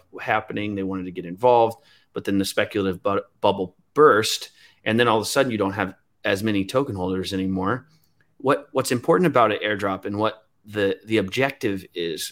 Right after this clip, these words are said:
for a lot of these brands, it's a marketing tactic to bring in more people into their ecosystem to be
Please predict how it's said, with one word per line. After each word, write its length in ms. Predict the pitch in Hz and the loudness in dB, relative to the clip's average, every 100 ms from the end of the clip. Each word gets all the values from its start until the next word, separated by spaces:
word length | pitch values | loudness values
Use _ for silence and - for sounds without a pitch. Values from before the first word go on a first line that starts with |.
| - | -4
for 160 | 117 | -2
a 40 | 101 | 0
lot 200 | 101 95 | -2 -4
of 120 | - | -4
these 180 | 95 92 | -6 -4
brands, 500 | - 120 82 71 - | -4 -4 -4 -8 -10
it's 160 | 120 | -2
a 40 | 110 | 0
marketing 520 | 104 147 151 104 76 | 2 0 0 -6 -8
tactic 540 | - 78 - 76 71 | -12 -12 -10 -12 -12
to 100 | - | -12
bring 240 | 110 107 107 | -6 -2 -2
in 140 | 101 | 0
more 280 | 95 117 131 | 0 0 -2
people 520 | - 120 - 67 - _ _ _ - | -8 -12 -8 -8 -8 _ _ _ 0
into 260 | 143 143 135 | 2 2 4
their 240 | 123 - _ _ _ _ | 4 2 _ _ _ _
ecosystem 720 | 147 139 127 - 82 - 98 113 _ _ _ | 2 2 2 -2 -10 -10 -10 -12 _ _ _
to 80 | - | -4
be 240 | 127 113 | -2 -2